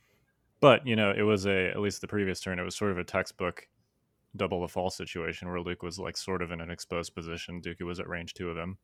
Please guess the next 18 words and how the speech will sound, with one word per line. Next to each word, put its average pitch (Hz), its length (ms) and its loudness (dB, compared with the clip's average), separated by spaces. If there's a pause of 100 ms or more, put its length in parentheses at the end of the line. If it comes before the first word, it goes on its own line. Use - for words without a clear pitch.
(760)
Um, 90 400 -6 (280)
I 101 60 0
was 95 120 0
able 92 140 2
to 85 60 -2
set 92 180 -2
up 85 80 -4
my 85 120 -4
activation 85 480 -6
control - 320 -8
to - 80 -8
put - 180 -8
Dooku 90 260 -6
by 92 100 -4
himself 87 360 -6
in 90 60 -10
the 87 80 -10
bag. 87 340 2